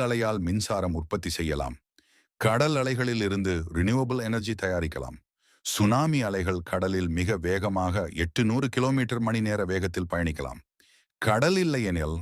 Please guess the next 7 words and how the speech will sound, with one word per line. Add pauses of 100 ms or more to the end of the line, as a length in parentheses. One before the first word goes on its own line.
(220)
நாம்
இல்லை. (500)
பூமியில்
உள்ள (140)
ஆக்சிஜனின் (220)
ஐம்பது
சதவீதத்திற்கும்